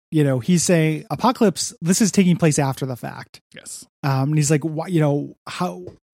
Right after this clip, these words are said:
Speaker 1: because you're very loyal, I'm gonna give you a chance to explain yourself, but you fucked up, like, a hundred lifetimes of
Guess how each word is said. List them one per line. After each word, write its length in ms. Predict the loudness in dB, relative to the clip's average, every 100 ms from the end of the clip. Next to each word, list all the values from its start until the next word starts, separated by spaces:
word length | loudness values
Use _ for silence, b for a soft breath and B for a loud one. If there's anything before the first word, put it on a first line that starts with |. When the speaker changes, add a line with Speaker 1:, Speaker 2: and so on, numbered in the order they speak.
| -4
Speaker 1:
because 280 | 2 4 6
you're 80 |
very 160 | 4 4
loyal, 340 | 4 4 6
I'm 80 | 4
gonna 120 | 2 0
give 120 | 2
you 120 | 0
a 40 |
chance 240 | 0 -2 -2
to 40 |
explain 320 | -6 0 2 2
yourself, 340 | 2 -4 -6 -4
but 80 |
you 160 | 2 2
fucked 320 | 2 -2 0
up, 140 | -6 -6 -8
like, 160 | -6
a 60 | -6
hundred 360 | -2 0 0
lifetimes 520 | -2 -4 -4 -4 -2
of 120 | -4